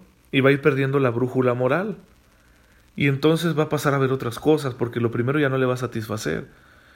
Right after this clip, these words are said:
Y va a haber pornografía cada vez más sucia, cada vez más dura, cada vez más explícita, cada vez más temeraria.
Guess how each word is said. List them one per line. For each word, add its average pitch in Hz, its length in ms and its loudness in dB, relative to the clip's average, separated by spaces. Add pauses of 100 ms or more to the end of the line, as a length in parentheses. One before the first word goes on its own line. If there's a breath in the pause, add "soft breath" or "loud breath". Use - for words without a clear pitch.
(220 soft breath)
Y 123 80 4
va 131 80 8
a 139 60 10
haber 143 200 6
pornografía 127 560 0
cada 117 160 2
vez 113 140 2
más 117 180 -4
sucia, 139 540 -2 (340 loud breath)
cada 113 240 2
vez 110 180 0
más 110 220 -2
dura, 135 340 2
cada 110 200 0
vez 107 100 0
más 107 160 -4
explícita, 127 760 -2 (340 loud breath)
cada 113 200 2
vez 110 160 2
más 113 400 -2
temeraria. 127 840 -2